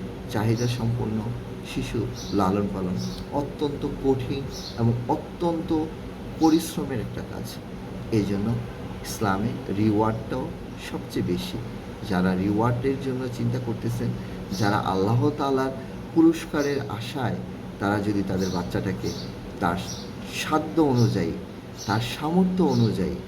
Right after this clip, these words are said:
তার ক্যাপাবিলিটি অনুযায়ী আল্লাহ তাকে যেটা দান করেছেন, সে অনুযায়ী যদি আমরা সেই জার্নিটা চালিয়ে যেতে পারি, হ্যাঁ, এবং, এবং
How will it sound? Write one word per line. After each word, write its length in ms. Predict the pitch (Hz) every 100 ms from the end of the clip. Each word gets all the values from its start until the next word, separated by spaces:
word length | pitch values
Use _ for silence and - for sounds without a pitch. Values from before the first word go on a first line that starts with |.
| - 95 - -
তার 120 | 113 120
ক্যাপাবিলিটি 640 | 135 170 175 180 180 170
অনুযায়ী 360 | 135 120 120 85
আল্লাহ 320 | 92 110 123
তাকে 200 | 123 113
যেটা 240 | 95 92 92
দান 220 | 85 90 92
করেছেন, 360 | 87 87 90 90 - - - -
সে 160 | - 120
অনুযায়ী 360 | 113 104 104
যদি 280 | 90 87 87
আমরা 240 | 85 80 82 - - - - - - -
সেই 120 | 104 92
জার্নিটা 500 | 85 90 95 - 92 - - - - -
চালিয়ে 340 | 120 123 139 123
যেতে 260 | 127 120
পারি, 260 | 120 92 - - - - - - - -
হ্যাঁ, 220 | 143 120 120 - - - - - 90
এবং, 220 | 90 90 - - - - -
এবং 160 | 92